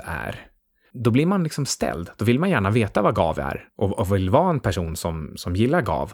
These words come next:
Och så börjar man använda gav. Och rätt vad det är så är man, eh, väldigt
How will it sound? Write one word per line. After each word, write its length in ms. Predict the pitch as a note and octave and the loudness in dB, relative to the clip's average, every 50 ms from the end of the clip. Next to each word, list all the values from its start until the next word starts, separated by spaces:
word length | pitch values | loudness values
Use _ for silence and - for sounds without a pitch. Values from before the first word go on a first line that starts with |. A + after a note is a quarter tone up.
| - _ - | -14 _ -4
Och 100 | B2 A#2 | -2 2
så 80 | A#2 | 2
börjar 160 | G#2 A#2+ C#3+ | 4 4 4
man 100 | F3+ G#3 | 4 4
använda 320 | F3 A#2+ G#2+ B2+ E3 F3+ D#3 | 4 4 4 4 4 2 2
gav. 360 | A2 G2 D#2+ C2+ C#2 - G#2+ G#2 - _ _ _ _ _ _ - - _ | 2 2 0 0 -2 -6 -10 -14 -16 _ _ _ _ _ _ -20 -2 _
Och 320 | E3+ E3 C3 B2 - C3+ A#2+ | 2 2 2 2 0 2 4
rätt 240 | B2+ B2+ - - _ - | 4 2 2 -2 _ -2
vad 160 | F#3 F#3 F3 D3 | 2 2 4 4
det 100 | C3 F3+ | 4 4
är 160 | F#3+ B2+ G2 | 2 2 0
så 160 | - - A2+ | 0 0 2
är 180 | G2+ G2+ G2+ G2+ | 2 2 2 2
man, 320 | G2 F#2+ F2+ F2+ F#2 F#2 | 2 2 2 0 0 0
eh, 280 | F#2 F2+ F2+ F2 F2 F2 - _ - - - - - - - - | 0 0 0 0 -2 -4 -8 _ -18 -16 -16 -16 -16 -14 -8 -2
väldigt 840 | G#2 G#2 C3 A#2 F#2 F2+ A2 C#3+ F#3 G#3+ - - _ - - - | 2 4 4 4 4 2 2 2 2 0 0 -2 _ -20 -20 -20